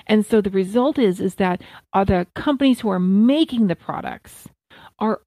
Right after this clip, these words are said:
also really feeling the pinch on the stuff that they buy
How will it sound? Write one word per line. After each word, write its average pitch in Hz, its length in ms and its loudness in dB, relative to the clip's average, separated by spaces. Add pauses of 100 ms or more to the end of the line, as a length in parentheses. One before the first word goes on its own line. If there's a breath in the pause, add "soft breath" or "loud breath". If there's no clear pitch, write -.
also 214 760 0 (120)
really 214 540 2
feeling 190 320 -2
the 175 80 -4
pinch 185 260 -4
on 180 80 -4
the 175 80 -2
stuff 196 160 -6
that 180 180 -6
they 247 580 2
buy 147 540 -6